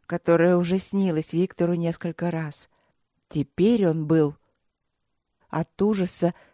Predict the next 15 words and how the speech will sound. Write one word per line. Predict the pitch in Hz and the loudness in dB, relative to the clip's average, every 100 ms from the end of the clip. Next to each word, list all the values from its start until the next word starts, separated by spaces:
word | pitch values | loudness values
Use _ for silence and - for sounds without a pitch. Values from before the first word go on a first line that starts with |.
| - | -4
Виктор | 170 202 - | 0 2 0
попытался | 196 185 196 196 196 - | -2 -2 -2 -2 -2 -2
проснуться, | 180 196 196 226 233 233 - 220 | -2 0 0 0 0 0 0 0
но | 208 | 2
не | 208 208 | 0 0
смог. | - 196 190 139 - _ _ _ - | -4 -4 -2 -4 -10 _ _ _ -4
Даже | 190 170 170 | -2 0 0
во | 180 | 0
сне | - 185 208 | -2 -2 0
он | 196 180 | 0 0
чувствовал | - 196 - 185 180 180 - _ | -2 -2 0 0 2 0 -2 _
нечеловеческую | - 185 185 190 - 180 170 170 - 156 - 156 | -4 -2 -2 -4 -4 -2 -2 -2 -6 -12 -6 -4
усталость. | 156 - 160 143 147 - - _ _ _ _ _ _ - | -4 -4 -4 -4 -8 -14 -20 _ _ _ _ _ _ -2
Он | 165 202 196 | 0 2 0
был | 156 139 | -2 -4